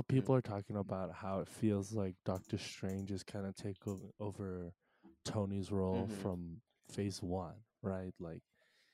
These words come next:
Speaker 2: he just keeps
Speaker 1: Mm-hmm.
Speaker 2: appearing in other people's movies and post-credit scenes.
Speaker 1: Mm-hmm.
Speaker 2: But I would argue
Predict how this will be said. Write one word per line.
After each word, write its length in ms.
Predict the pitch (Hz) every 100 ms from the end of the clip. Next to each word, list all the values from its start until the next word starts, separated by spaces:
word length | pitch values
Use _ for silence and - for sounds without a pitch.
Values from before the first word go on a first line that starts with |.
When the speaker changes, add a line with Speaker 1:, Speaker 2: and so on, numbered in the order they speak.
| _ -
Speaker 2:
he 140 | 110
just 180 | 101 98
keeps 240 | 123 113
Speaker 1:
Mm-hmm. 80 | 98
Speaker 2:
appearing 400 | 110 - 104 98
in 100 | 98
other 200 | 92 92
people's 360 | - 104 98 90
movies 540 | - 92 90 92 87
and 220 | 92 90 87 -
post-credit 640 | 98 90 - - 90 87
scenes. 520 | - 92 90 95 104 - _ _ _ _ _ -
Speaker 1:
Mm-hmm. 260 | 113 95
Speaker 2:
But 180 | 90 101 -
I 240 | 104 110 165
would 220 | 156 110
argue 760 | 101 98 76 90 85 98 95